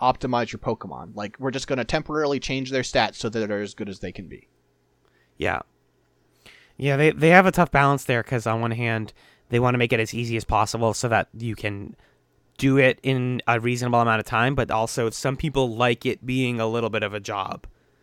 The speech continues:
Speaker 2: Like,
Speaker 1: Sure.
Speaker 2: my fr-, I have friends who are, like,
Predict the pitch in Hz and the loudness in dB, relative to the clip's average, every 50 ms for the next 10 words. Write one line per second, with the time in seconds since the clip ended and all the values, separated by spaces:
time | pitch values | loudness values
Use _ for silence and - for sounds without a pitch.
0 | _ _ _ _ _ _ - 156 156 143 127 - - - 90 87 85 85 - - | _ _ _ _ _ _ -2 2 2 2 2 0 -4 -14 -14 -16 -16 -16 -16 -8
1 | - 135 151 160 170 170 - 170 - 147 175 175 143 - 156 151 147 139 127 - | -2 2 6 6 6 6 4 4 4 6 6 4 4 4 2 2 2 2 0 -2
2 | - 147 139 131 123 123 117 110 - | 0 2 2 4 4 2 0 0 -4